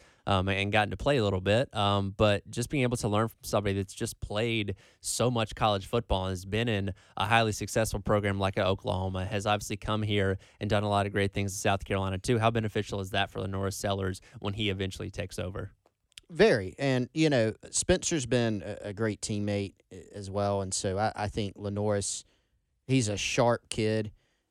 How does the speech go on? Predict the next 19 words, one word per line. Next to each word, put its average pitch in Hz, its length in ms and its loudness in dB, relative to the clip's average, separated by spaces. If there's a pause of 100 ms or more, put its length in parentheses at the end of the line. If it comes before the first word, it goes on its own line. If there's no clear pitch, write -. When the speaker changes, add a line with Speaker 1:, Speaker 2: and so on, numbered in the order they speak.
(120)
Speaker 2:
And 98 180 -4
so 113 220 2
just 151 260 -2
being 151 240 4
able 117 280 2
to 113 260 0
observe, 98 840 -2 (400)
you 104 140 -4
know, 92 300 -6 (520)
all 139 220 6
the 120 100 0
different 117 400 -2
things 101 440 -4
that 98 120 -10
Spencer - 460 -6
has 87 120 -8
done 92 280 -6
this 87 260 -14
year, 90 280 -14